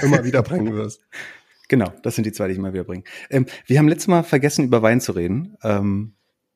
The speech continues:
Speaker 2: und
Speaker 1: Ja, du warst wieder Wein kaufen, hab ich gehört, gesehen, auf unserem Instagram-Account.
Speaker 2: Genau, es gibt jetzt einen Instagram-Account, ähm, vom, äh, Doppelgänger I O. Ähm, und ich war in der Region, äh, Saale-Unstrut, ähm, Wein kaufen.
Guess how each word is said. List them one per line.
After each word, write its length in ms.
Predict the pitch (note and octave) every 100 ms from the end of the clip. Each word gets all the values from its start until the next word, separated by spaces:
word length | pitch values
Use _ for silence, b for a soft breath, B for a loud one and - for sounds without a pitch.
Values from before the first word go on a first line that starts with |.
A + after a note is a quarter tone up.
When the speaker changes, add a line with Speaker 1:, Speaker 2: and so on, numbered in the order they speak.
| _ _ _ _ _
Speaker 2:
und 120 | A2+
Speaker 1:
Ja, 120 | B2+
du 140 | A#2 C#3+
warst 200 | E3 -
wieder 200 | D#3+ C#3+
Wein 160 | D#3+
kaufen, 400 | E3+ G#2+ G2 -
hab 100 | G2+
ich 100 | G2
gehört, 300 | - F#2+ - -
gesehen, 540 | G#2 G#2+ B2 F2 F2+ -
auf 200 | B2 -
unserem 320 | D3+ C#3+ C#3+
Instagram-Account. 1080 | D3+ F3+ A2 G#2 F#2+ F#2+ - F#2+ F#2 F#2 -
Speaker 2:
Genau, 180 | G2+
es 100 | E2+
gibt 120 | - A2+
jetzt 140 | G2
einen 100 | -
Instagram-Account, 800 | A#2 F#2 E2 E2+ - F#2+ C3+ - -
ähm, 500 | F#2+ F#2+ F#2+ G2 G#2
vom, 340 | - G2 G2
äh, 120 | G2 G2+
Doppelgänger 580 | A2+ - A2+ A2 A2 G2
I 60 | G2
O. 260 | G#2 D#3 - _ _ -
Ähm, 500 | G#2 G2+ G2+ G#2+ - B B B B B B B B -
und 320 | B2+ B2+ -
ich 300 | B2 A#2 -
war 240 | A2+ B2
in 80 | B2+
der 120 | B2+
Region, 680 | A#2+ A2+ A2 A#2+ C3 C3+ C3
äh, 260 | - A2+ A2
Saale-Unstrut, 840 | G#2+ B2 B2 F#3+ - - F#2 - -
ähm, 440 | A2 G#2 G#2 G2+ G2
Wein 200 | G#2 C3+
kaufen. 440 | F#2 A#2 G#3 -